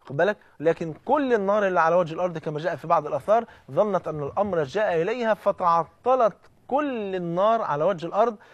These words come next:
فما كانت النار على وجه الأرض تنضج أي طعام ولا أي شيء، كانت النار كلها بردا وسلاما. فلك أن تتخيل هذا الموقف. ده درس.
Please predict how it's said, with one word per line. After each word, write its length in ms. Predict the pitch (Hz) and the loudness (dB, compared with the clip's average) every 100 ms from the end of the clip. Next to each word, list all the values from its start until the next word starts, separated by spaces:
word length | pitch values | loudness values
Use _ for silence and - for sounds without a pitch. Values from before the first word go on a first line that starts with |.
| - | -4
فما 340 | - 226 220 | 4 4 4
كانت 440 | 185 214 208 190 175 | 0 0 0 -2 -6
النار 380 | 151 151 185 170 | -6 -2 -2 0
على 240 | 143 151 | 0 0
وجه 180 | 160 147 | -4 -4
الأرض 260 | 156 165 | -6 -6
تنضج 600 | 135 185 190 151 156 139 156 - - | -8 -8 -8 -6 -8 -8 -12 -12 -6
أي 240 | 175 156 | -4 -4
طعام 360 | 143 139 139 170 | -6 -2 -2 -2
ولا 140 | 147 | -4
أي 100 | 160 | -6
شيء، 280 | 143 190 208 - - | -8 -6 -8 -10 -12
كانت 180 | - 147 | -10 -8
النار 200 | 143 175 | -4 -4
كلها 400 | - 139 160 139 | -4 -4 -2 -4
بردا 460 | 131 147 156 143 139 | -6 -8 -8 -12 -12
وسلاما. 380 | 117 - 113 _ _ _ _ _ _ _ _ _ _ _ _ _ _ - | -12 -14 -18 _ _ _ _ _ _ _ _ _ _ _ _ _ _ -20
فلك 320 | - 135 180 | -10 -6 -6
أن 100 | 170 | -8
تتخيل 380 | 135 123 - 165 | -10 -12 -8 -6
هذا 180 | 156 135 | -6 -6
الموقف. 320 | 113 110 - _ _ _ - | -8 -10 -14 _ _ _ -6
ده 120 | 185 | -6
درس. 440 | 202 - - - | -6 -10 -16 -20